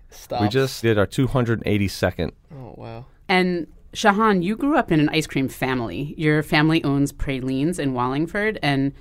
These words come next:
Speaker 3: now you and your parents have a new venture, a Connecticut micro creamery. What's the concept and backstory behind this new ice cream shop?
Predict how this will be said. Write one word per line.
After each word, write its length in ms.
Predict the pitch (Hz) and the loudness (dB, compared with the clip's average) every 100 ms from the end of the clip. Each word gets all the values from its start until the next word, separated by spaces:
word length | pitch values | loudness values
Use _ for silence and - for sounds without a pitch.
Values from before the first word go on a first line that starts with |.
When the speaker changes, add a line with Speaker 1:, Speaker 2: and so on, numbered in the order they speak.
| - - | -8 0
Speaker 3:
now 240 | 156 175 | 4 4
you 200 | 196 190 | 4 2
and 120 | 185 | 2
your 100 | 156 | 2
parents 420 | 151 151 139 139 | 0 0 0 0
have 140 | - 135 | -2 0
a 60 | |
new 180 | 131 139 | 2 2
venture, 400 | 147 131 123 117 | 2 -2 -2 -6
a 100 | - | -6
Connecticut 500 | - 139 131 131 135 | -4 -2 0 0 0
micro 440 | 143 123 123 131 120 | 2 0 0 -2 -4
creamery. 680 | - 147 131 107 127 208 - - - - | 0 2 2 0 -2 -2 -4 -20 -20 -4
What's 380 | 170 247 - - | 2 2 2 -4
the 280 | 349 339 330 | 2 2 0
concept 580 | - 180 175 190 175 - | 0 2 2 2 0 0
and 160 | 151 | 2
backstory 480 | 143 131 - 123 120 | 2 0 -2 -4 -4
behind 320 | 131 131 120 | -4 -4 -4
this 120 | 120 | -2
new 140 | 127 123 | -2 -2
ice 160 | 104 | -4
cream 180 | - 120 | -8 -12
shop? 320 | 110 - - | -8 -8 -10